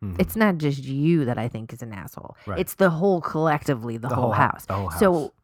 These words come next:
Speaker 2: I just lump you into
Speaker 1: It's
Speaker 2: that.
Speaker 1: the final, yeah.
Speaker 2: It's just everybody.
Speaker 1: Right, they're gone.
Speaker 2: Kids are dicks.
Speaker 1: Yeah.
Speaker 2: Husbands are dicks. Everybody just get the fuck out.
Speaker 1: Yes.
Speaker 2: And then it's, I wanna say it's a masturbation party, but I'm just so happy that you're all gone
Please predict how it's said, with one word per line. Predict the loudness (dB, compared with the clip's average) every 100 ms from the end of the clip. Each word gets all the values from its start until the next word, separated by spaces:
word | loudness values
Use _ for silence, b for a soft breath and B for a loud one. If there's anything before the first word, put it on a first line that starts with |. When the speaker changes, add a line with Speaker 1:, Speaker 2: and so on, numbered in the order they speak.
| -6
Speaker 2:
I | 0 2
just | 2 -2
lump | -4 -6 -8
you | -8 -8
into | -10 -10 -6
Speaker 1:
It's | -6 -8
Speaker 2:
that. | -12
Speaker 1:
the | -14
final, | -10 -6 -6 -6 -8 -10
yeah. | -10 -12 -16 _ _ _
Speaker 2:
It's | -8 -4
just | -4
everybody. | -2 -4 -4 -6 -10 -8
Speaker 1:
Right, | -8 -8
they're | -8
gone. | -6 -8 -8 _
Speaker 2:
Kids | 0 2 2
are |
dicks. | -2 -2 -4 -6 -12
Speaker 1:
Yeah. | -2
Speaker 2:
Husbands | 0 0 -4 -4
are | -4
dicks. | -4 -6 -6 -8 -8
Everybody | -6 -4 -6
just | -6
get | -10 -10
the | -12
fuck | -12 -12
out. | -16 -16 _ _ _
Speaker 1:
Yes. | -20 -20 _ _ _ -6
Speaker 2:
And | -2
then | -2
it's, | -2 -10 _ 2
I | 4
wanna | 6 4 4
say | 2
it's | 2 -2
a |
masturbation | -6 -4 -4 -6 -6 -2 -2 -4 -12
party, | -10 -8
but | -6 -4
I'm | -2 -2
just | -4 -2
so | -4
happy | -2 -4 -4 -6
that | -8 -10
you're | -6 -4
all | -4 -4
gone | -4 -4 -4